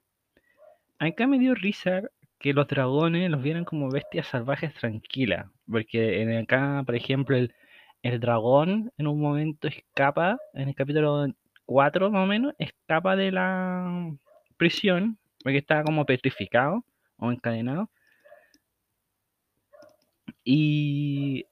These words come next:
el otro hechicero mata a un montón de gente con la magia de sangre, controla al dragón,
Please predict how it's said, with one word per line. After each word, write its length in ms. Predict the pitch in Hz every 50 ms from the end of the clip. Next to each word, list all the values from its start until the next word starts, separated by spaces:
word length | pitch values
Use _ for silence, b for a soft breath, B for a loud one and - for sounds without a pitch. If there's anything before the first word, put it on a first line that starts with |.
| - -
el 200 | - 127 127 131
otro 880 | 156 170 175 175 175 170 175 170 165 160 160 156 151 151 151 147 139 139 131 123 - _ _ _ _ _ _ _ _ _ _ _ _ _ _ _ _
hechicero 640 | - 123 - 135 127 - - - 180 185 185 185 196
mata 240 | 196 175 165 165 -
a 40 | 170
un 80 | 165 160
montón 340 | 156 147 147 - 165 170 170
de 80 | 175
gente 560 | - - - 202 190 190 190 - _ - 180 -
con 160 | - 156 147
la 60 | 143
magia 200 | 147 143 - 156
de 80 | 160 156
sangre, 340 | - - 175 175 165 160
controla 340 | 160 - 123 - - 156 170
al 80 | 170 170
dragón, 560 | 170 175 175 175 185 185 175 175 180 190